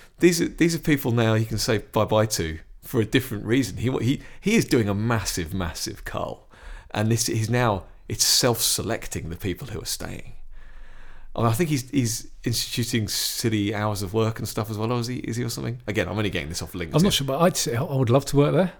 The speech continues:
Speaker 2: I think it'd be a really good, fun place to work there.
Speaker 1: Right now, it would
Speaker 2: Right
Speaker 1: be
Speaker 2: now, it'd be, yeah.
Speaker 1: amazing. Amazing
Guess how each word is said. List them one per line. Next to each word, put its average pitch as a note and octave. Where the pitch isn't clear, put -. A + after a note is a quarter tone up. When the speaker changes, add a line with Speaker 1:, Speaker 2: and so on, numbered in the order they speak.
Speaker 2:
I C#3
think D3
it'd A2
be A#2
a -
really A#2+
good, G#2+
fun G#2
place -
to -
work G2+
there. -
Speaker 1:
Right A2+
now, F2+
it C2+
would C3+
Speaker 2:
Right C3+
Speaker 1:
be A#2
Speaker 2:
now, G#2
it'd -
be, -
yeah. F2
Speaker 1:
amazing. E2
Amazing E3